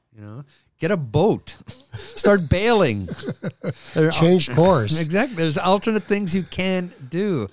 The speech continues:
Speaker 1: and you just wish people would do it. I, uh, if I stop finding beauty, if I stop finding the human situations, then I think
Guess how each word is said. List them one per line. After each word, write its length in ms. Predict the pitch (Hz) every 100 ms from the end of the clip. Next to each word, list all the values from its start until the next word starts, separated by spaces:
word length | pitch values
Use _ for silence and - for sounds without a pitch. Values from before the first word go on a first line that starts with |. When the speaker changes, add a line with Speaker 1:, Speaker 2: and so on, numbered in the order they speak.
| - - -
Speaker 1:
and 160 | 151 151
you 80 | 151
just 200 | 185 185
wish 340 | 165 175 -
people 240 | 175 160 151
would 140 | 143
do 160 | 170 175
it. 140 | 117 - - - - _ -
I, 180 | 160 165 -
uh, 120 | 170 -
if 260 | 175 180 - _
I 540 | 180 196 220 240 220 - _ _
stop 540 | - - 175 165 165 - -
finding 560 | - 147 143 139 135
beauty, 440 | 120 123 117 113 107
if 200 | 123 -
I 160 | 160 160
stop 500 | - - 147 139 139
finding 340 | - 139 135
the 60 | 113
human 340 | 123 123 117
situations, 800 | 110 110 - 107 104 - 104 98 _
then 460 | 139 123 120 110 113 _ -
I 140 | 131 113
think 500 | - 127 120 _